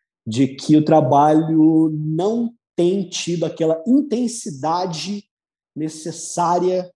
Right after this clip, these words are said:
para um clube de alto rendimento. No caso do Atlético, um clube grande, um clube que tem competições importantes pela frente. Então, acho que passa um pouco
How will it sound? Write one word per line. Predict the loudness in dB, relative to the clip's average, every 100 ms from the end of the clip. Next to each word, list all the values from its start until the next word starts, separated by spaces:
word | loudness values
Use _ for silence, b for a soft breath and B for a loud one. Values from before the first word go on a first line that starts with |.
| _ _ _ _
para | -10
um | -8
clube | -4 0 0 0 -6
de | -6 -4
alto | -4 -4
rendimento. | -6 -8 -6 -8 -8 _ -20 _ _ _ -20
No | -20
caso | -12 -8 -6 -4 -2 0
do | -2
Atlético, | -4 0 0 0 -4
um | -4
clube | -4 -4
grande, | -2 2 4 2 0 -4
um |
clube | -4 -6 -6
que | _
tem | -4 -4
competições | -4 -6 -6 -6 -8 -8 -6
importantes | -6 -6 -6 -6 -6 -6 -10
pela | -6 -6
frente. | -8 -10 -10 -14 -18 B B _
Então, | 0
acho | 2
que | 2 0 2
passa | 2 2 2
um | 0 2
pouco | 2 2 0 -8